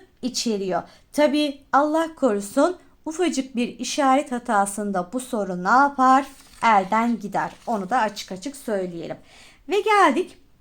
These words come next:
başka bir şey yok, çarpma işleminin özelliklerine.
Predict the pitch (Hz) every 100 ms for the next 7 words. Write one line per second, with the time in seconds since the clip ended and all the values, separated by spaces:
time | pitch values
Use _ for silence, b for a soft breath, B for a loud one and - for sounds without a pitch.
0 | - 277 330 - 330 285 277 240 190 196
1 | 294 269 b b b - 370 349 233 247
2 | 311 240 220 262 277 254 208 208 190 175
3 | - 180 170 170 156